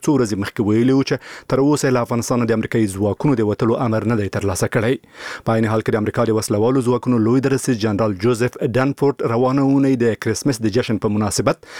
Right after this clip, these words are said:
افغانستان ته په وروستي سفر کې چې کابل ته نږدې په یوه پوځي اډه کې له امریکایي سرتیرو سره وکتل، وویل چې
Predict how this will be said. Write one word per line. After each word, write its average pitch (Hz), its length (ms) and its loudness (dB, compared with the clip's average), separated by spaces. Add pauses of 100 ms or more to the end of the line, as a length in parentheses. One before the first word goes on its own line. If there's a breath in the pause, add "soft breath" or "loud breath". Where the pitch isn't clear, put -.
(280 loud breath)
افغانستان 143 420 0
ته - 120 -4
په 139 80 2
وروستي 135 260 0
سفر 131 240 -2
کې 135 140 0
چې - 140 -2
کابل 104 260 0
ته 101 100 0
نږدې 101 380 0
په 110 100 2
یوه 107 240 0
پوځي 104 300 0
اډه 120 160 0
کې 120 180 0
له 127 100 -2
امریکایي 110 300 -2
سرتیرو 113 400 0
سره 101 180 0
وکتل، 117 360 0
وویل 127 360 2
چې 147 80 -2